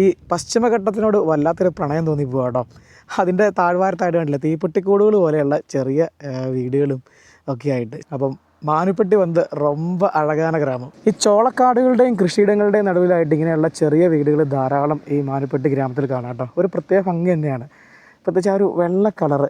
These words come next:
അപ്പോൾ ഈ മാനുപ്പെട്ടി ഗ്രാമത്തിൽ നമുക്ക് കാണാൻ കഴിയുന്ന വീടുകളിൽ നല്ലൊരു ശതമാനവും ദേ ഇങ്ങനെയുള്ള വീടുകളാണേ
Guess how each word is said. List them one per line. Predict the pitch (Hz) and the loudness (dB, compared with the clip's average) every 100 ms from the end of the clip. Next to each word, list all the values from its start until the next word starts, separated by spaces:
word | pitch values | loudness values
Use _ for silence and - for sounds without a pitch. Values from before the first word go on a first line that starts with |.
| - | -2
അപ്പോൾ | 160 214 | 0 2
ഈ | 208 | 2
മാനുപ്പെട്ടി | 190 208 233 190 214 | 2 2 2 2 2
ഗ്രാമത്തിൽ | 208 180 165 185 | 2 0 0 0
നമുക്ക് | 170 160 165 | 0 -2 0
കാണാൻ | 160 160 | 0 0
കഴിയുന്ന | 156 156 151 | 2 2 2
വീടുകളിൽ | 147 143 143 143 147 - | 2 2 0 0 -2 -4
നല്ലൊരു | 147 196 247 208 | -2 2 2 2
ശതമാനവും | 175 156 147 147 156 | -2 -2 -4 -4 -2
ദേ | 143 147 - | -2 -4 -8
ഇങ്ങനെയുള്ള | 143 156 160 143 147 147 | -6 -4 -4 -4 -6 -6
വീടുകളാണേ | 139 143 139 120 | -4 -2 -2 -2